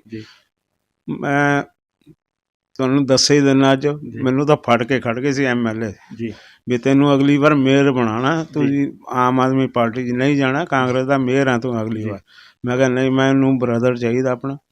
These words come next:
Speaker 1: ਜੀ।
Speaker 2: ਮੈਨੂੰ ਪਾਰਟੀਆਂ ਦਾ, ਅਹੁਦਿਆਂ ਦਾ ਕੋਈ ਲਾਲਚ ਨਹੀਂ।"
Speaker 1: ਜੀ। ਜੀ। ਅ, ਮੈਂ ਇਹ ਵੀ ਪੁੱਛਣਾ ਚਾਹਾਂਗਾ ਕਿ,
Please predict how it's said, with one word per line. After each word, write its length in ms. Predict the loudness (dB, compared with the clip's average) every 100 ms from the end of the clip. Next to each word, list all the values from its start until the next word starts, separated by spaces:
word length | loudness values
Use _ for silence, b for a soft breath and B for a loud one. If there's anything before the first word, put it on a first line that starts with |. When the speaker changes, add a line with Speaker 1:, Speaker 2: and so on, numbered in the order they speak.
| -16 -14
Speaker 1:
ਜੀ। 120 | -14
Speaker 2:
ਮੈਨੂੰ 380 | -12 -6 -4 0
ਪਾਰਟੀਆਂ 460 | 0 0 -2 -4
ਦਾ, 60 | -2
ਅਹੁਦਿਆਂ 360 | -4 -4 -4 -4
ਦਾ 100 | -4
ਕੋਈ 220 | -6 -6
ਲਾਲਚ 340 | -8 -10 -16 _
ਨਹੀਂ।" 120 | -16 -16
Speaker 1:
ਜੀ। 60 | -18 _ _ _ _
ਜੀ। 140 | -10 -10
ਅ, 500 | -14 -6 -2 -2 0
ਮੈਂ 180 | 2 2 2
ਇਹ 80 | 2
ਵੀ 100 | 4
ਪੁੱਛਣਾ 340 | 2 6 6
ਚਾਹਾਂਗਾ 460 | 8 8 8 8 8
ਕਿ, 340 | 8 8